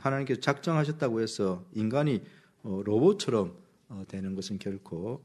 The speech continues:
아닌 것입니다. 이제 말씀을 맺도록 하겠습니다. 어, 오늘 우리들은 하나님의 작정 교리에 대하여 배웠습니다.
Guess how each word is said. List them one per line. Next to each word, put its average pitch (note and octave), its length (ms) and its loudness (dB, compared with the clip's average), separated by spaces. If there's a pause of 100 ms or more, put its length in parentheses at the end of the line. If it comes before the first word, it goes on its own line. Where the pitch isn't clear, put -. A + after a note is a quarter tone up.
(100)
아닌 F#2+ 320 -4
것입니다. F2+ 580 -14 (1040)
이제 D3 460 12
말씀을 B2 300 6
맺도록 A#2+ 340 6
하겠습니다. A#2 760 2 (800)
어, A2+ 480 -8 (440)
오늘 C#3+ 540 8 (1000)
우리들은 B2+ 420 2
하나님의 C#3+ 400 2
작정 G#3 400 4
교리에 B2 460 6
대하여 A2 320 0
배웠습니다. F2+ 840 -4